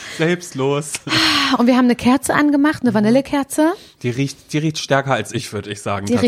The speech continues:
Speaker 1: tatsächlich.
Speaker 2: sehr
Speaker 1: Die
Speaker 2: vanillig.
Speaker 1: übertüncht, die
Speaker 2: Ich verstehe auch
Speaker 1: übertüncht
Speaker 2: wirklich nicht, wo die
Speaker 1: alles.
Speaker 2: herkommt und warum ich hier sowas zu Hause stehen habe.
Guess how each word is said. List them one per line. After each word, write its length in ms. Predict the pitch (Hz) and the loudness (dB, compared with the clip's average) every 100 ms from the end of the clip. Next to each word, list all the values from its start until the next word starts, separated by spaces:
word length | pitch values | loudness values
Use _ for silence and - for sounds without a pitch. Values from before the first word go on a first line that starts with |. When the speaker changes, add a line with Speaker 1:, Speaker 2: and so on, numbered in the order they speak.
| 110 | 0
Speaker 1:
tatsächlich. 80 | - | 2
Speaker 2:
sehr 160 | 220 | 2
Speaker 1:
Die 40 | 220 | 2
Speaker 2:
vanillig. 280 | 202 202 190 | 2 4 4
Speaker 1:
übertüncht, 600 | 190 202 - - - - | 2 0 -4 -10 -12 -8
die 40 | |
Speaker 2:
Ich 80 | 269 | 0
verstehe 300 | 233 - 226 | 0 2 2
auch 40 | 214 | 2
Speaker 1:
übertüncht 160 | 233 | 2
Speaker 2:
wirklich 100 | 233 220 | 2 2
nicht, 100 | 202 | 2
wo 40 | |
die 60 | 214 | 2
Speaker 1:
alles. 80 | 208 | 2
Speaker 2:
herkommt 260 | 226 220 220 | 2 0 -2
und 100 | 208 | 0
warum 180 | 208 214 | 2 0
ich 80 | |
hier 80 | 214 | 0
sowas 240 | 196 202 196 | 0 0 0
zu 100 | 208 | 0
Hause 160 | 196 | 0
stehen 240 | 180 254 262 | 2 2 4
habe. 220 | 262 269 | 4 2